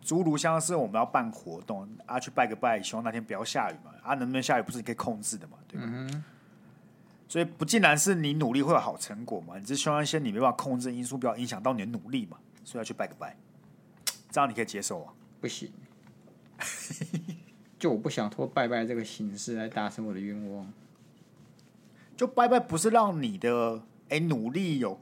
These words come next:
Speaker 1: 更棒的成果嘛，
Speaker 2: 不是，
Speaker 1: 因为你努力相对就会有好成果。
Speaker 2: 拜拜是你崇敬一个比你更高维度的存在，假设它真的存在的话，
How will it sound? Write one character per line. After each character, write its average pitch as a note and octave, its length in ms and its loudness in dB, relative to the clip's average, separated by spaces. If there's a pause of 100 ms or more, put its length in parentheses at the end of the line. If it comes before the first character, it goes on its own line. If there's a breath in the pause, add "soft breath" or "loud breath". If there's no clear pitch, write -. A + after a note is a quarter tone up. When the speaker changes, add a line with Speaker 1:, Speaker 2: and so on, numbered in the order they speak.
(140)
Speaker 1:
更 D#3+ 200 2
棒 D3 240 2
的 G#2+ 80 -4
成 G#2+ 320 -10
果 C3 140 -2
嘛， - 40 -2
Speaker 2:
不 F#3+ 60 2
是， A3 60 8
Speaker 1:
因 G#3+ 60 10
为 D3+ 140 4
你 D3+ 60 0
努 A#2 140 -2
力 C3+ 120 2
相 A#3 200 10
对 A#3 180 10
就 F#3 140 6
会 A#3+ 60 10
有 A3+ 60 10
好 - 20 8
成 E3 40 6
果。 D3 60 6
Speaker 2:
拜 - 0 -
拜 - 0 -
是 - 20 4
你 - 60 -2
崇 D#3+ 340 6
敬 G#3+ 160 8
一 G#3 60 10
个 E3+ 120 8
比 D#3 180 4
你 D3 120 2
更 D3+ 280 2
高 C3+ 220 6
维 A2+ 200 4
度 A#2+ 220 0
的 A2+ 60 -12
存 G2 340 -12
在， A2+ 160 -2
假 A2 200 -4
设 G#2 140 -8
它 C3 100 2
真 C3+ 140 -2
的 A#2+ 80 -2
存 G2 240 -8
在 G2 200 -2
的 F#2 120 -6
话， - 340 -8